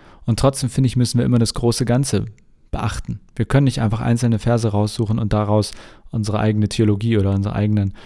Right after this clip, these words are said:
Thesen ableiten. Und wenn da steht, "Gott schuf sie als Mann und Frau", dann können wir das nicht wegdiskutieren. Das steht da erstmal.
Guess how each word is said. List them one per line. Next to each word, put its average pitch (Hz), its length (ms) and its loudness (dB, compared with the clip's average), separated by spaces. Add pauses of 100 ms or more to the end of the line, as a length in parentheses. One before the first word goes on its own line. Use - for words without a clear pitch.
(220)
Thesen 113 320 2
ableiten. 92 580 -4
Und 101 200 -2 (260)
wenn 120 140 4
da 120 60 4
steht, 139 260 2
"Gott 127 120 2
schuf 143 180 0
sie 127 100 0
als 123 160 0
Mann 127 140 4
und 120 80 4
Frau", 127 260 0
dann 127 180 2
können 135 160 2
wir 135 60 4
das 127 120 0
nicht 117 160 0
wegdiskutieren. 107 880 -2
Das 98 120 0
steht - 220 0
da 101 80 2
erstmal. 110 480 -6